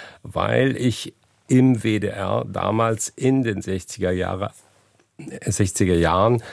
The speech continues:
angefangen habe als Kabelschlepper und Beleuchtungsgehilfe und dann später als Scriptboy zu arbeiten. Und da kam eben, kamen eben beide Dinge zusammen, nämlich einmal die künstlerische Darstellung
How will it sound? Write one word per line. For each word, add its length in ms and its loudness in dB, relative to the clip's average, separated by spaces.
angefangen 760 4
habe 300 0
als 360 -6
Kabelschlepper 1040 0
und 200 -2
Beleuchtungsgehilfe 1200 -2
und 280 -2
dann 680 -2
später 500 0
als 200 0
Scriptboy 760 2
zu 220 -2
arbeiten. 640 2
Und 380 2
da 420 2
kam 480 0
eben, 460 -2
kamen 320 2
eben 300 0
beide 320 -2
Dinge 240 -2
zusammen, 440 0
nämlich 340 2
einmal 420 4
die 140 -4
künstlerische 680 0
Darstellung 760 0